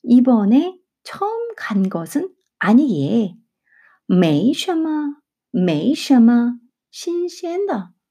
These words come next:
뭐 신선한 게 없더라고?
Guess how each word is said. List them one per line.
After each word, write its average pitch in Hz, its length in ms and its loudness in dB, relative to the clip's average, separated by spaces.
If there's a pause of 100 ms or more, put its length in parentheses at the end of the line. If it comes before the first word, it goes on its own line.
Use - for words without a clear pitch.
(280)
뭐 381 260 0 (800)
신선한 403 460 2
게 370 80 2
없더라고? 415 600 -4